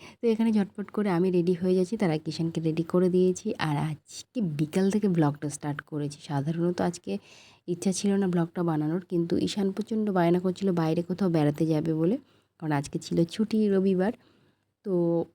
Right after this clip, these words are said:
ভাবলাম ঠিক আছে তাহলে একটু চিলড্রেন পার্কের দিকেই নিয়ে যাই। তো সেই জন্য চিলড্রেন পার্কে নিয়ে যাবো বলেই ওকে রেডি করে নিয়েছিলাম। আর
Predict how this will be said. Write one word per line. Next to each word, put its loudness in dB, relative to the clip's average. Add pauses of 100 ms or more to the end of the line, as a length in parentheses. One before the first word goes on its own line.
ভাবলাম 2
ঠিক -4
আছে 4
তাহলে 4
একটু -2
চিলড্রেন 2
পার্কের 2
দিকেই 4
নিয়ে 6
যাই। 2 (380)
তো -16
সেই 0
জন্য 4
চিলড্রেন 4
পার্কে 0
নিয়ে 8
যাবো 4
বলেই 4
ওকে 0
রেডি 0
করে 2
নিয়েছিলাম। 0 (360)
আর -4